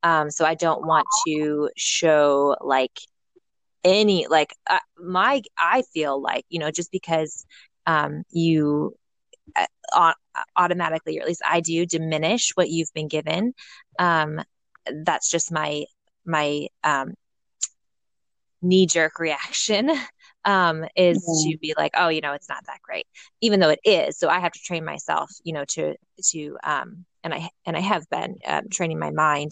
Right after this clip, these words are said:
Speaker 1: to think differently. Um, however, when I see big giftings in other people and I don't think my giftings are as strong or, um,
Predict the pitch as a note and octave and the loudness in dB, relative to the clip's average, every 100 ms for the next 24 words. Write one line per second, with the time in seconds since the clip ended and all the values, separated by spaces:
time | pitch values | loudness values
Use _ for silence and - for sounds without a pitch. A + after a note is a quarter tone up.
0 | - - - F3+ F3 D#4+ E4 G#3 - - | -6 -6 -2 -2 0 0 2 -2 -4 -8
1 | - - - - - F#3 E3 - F#3+ F3+ | -10 -14 -16 -8 0 2 0 -2 2 4
2 | G#3+ F3+ D#3+ D#3 D#3 - _ F3+ F3 E3 | 4 4 4 4 2 -2 _ 2 4 2
3 | D#3 G3 - F3 - F3+ - E3+ E3+ D3+ | 2 0 -2 -4 0 0 0 -2 -2 -6
4 | D3 D#3 D3 D3+ - F#3 D#3 D#3 D#3 - | -4 -4 -2 -4 0 2 4 2 2 -4
5 | - - - E3 - F3 F3 D#3+ D#3+ - | -20 -8 -2 0 2 2 0 -4 -8 -6
6 | E3 E3 E3 D#3+ D3+ D3+ - D3+ D3+ D3+ | -2 -2 -2 -6 -6 -8 -2 0 2 0
7 | - - B3 A#3 A3 G#3+ G#3 G3 E3 D#3+ | -4 0 2 4 4 2 -2 -4 -2 0
8 | D3+ D3+ D3+ - D#3+ D3+ D3 D3 | 0 -2 -6 -4 -2 0 -2 -6